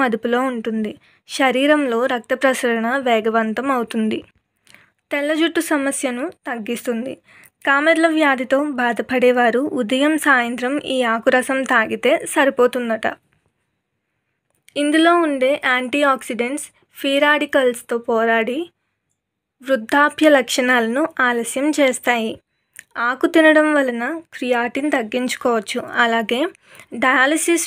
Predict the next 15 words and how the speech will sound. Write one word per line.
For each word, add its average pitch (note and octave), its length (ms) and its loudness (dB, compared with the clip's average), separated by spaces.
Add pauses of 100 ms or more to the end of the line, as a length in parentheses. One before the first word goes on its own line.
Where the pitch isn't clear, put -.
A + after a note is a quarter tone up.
రోగులకు B3 540 0 (160)
మూత్రపిండాల B3 760 -4 (160)
పనితీరు A#3+ 460 -4 (140)
మెరుగుపరుస్తుంది. A#3 840 -2 (680)
అజీర్తి, B3 520 -4 (240)
మలబద్ధకం A#3+ 680 0 (120)
తగ్గి A#3 280 0 (160)
జీర్ణక్రియ A#3 540 0 (160)
మెరుగుపడుతుంది. A#3 760 0 (1500)
ఈ - 20 -2 (160)
ఆకు D#4 180 0 (100)
తినడం C4 400 0
వలన A#3 260 -4 (1120)
జీర్ణక్రియ, C4+ 720 -4 (580)
అలాగే B3 320 -4